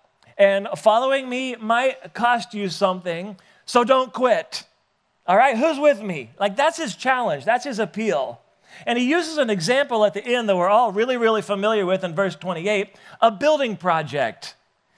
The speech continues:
Because maybe it was you, maybe it was a friend, right? You have some friends who decide to buy a house, and you're thinking, "I might be a little bit more than you can afford." But they jumped into it, and then something came along in their life and happened that they never saw coming, and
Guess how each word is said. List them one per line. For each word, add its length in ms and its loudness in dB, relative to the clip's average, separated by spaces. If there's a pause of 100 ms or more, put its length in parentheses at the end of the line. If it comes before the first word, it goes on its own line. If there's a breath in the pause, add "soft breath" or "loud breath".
(240 soft breath)
Because 300 0
maybe 360 2
it 80 0
was 160 -2
you, 220 0
maybe 240 0
it 80 -4
was 140 -2
a 100 0
friend, 360 0
right? 240 2
You 120 -6
have 160 -2
some 140 -6
friends 340 -2
who 120 -2
decide 480 2
to 60 -4
buy 280 2
a 100 2
house, 600 -2
and 140 -4
you're 160 -2
thinking, 500 -4 (360 loud breath)
"I 180 -2
might 260 0
be 100 -4
a 60 2
little 200 -2
bit 180 -2
more 200 -4
than 120 -6
you 120 -6
can 140 -8
afford." 640 -6 (360 loud breath)
But 120 -2
they 160 2
jumped 340 2
into 380 0
it, 140 -2
and 160 -4
then 140 0
something 420 -4
came 240 -6
along 380 2
in 60 -8
their 120 -2
life 340 0
and 120 -10
happened 460 -2
that 240 0
they 120 -6
never 320 -2
saw 320 -2
coming, 440 -4
and 180 -6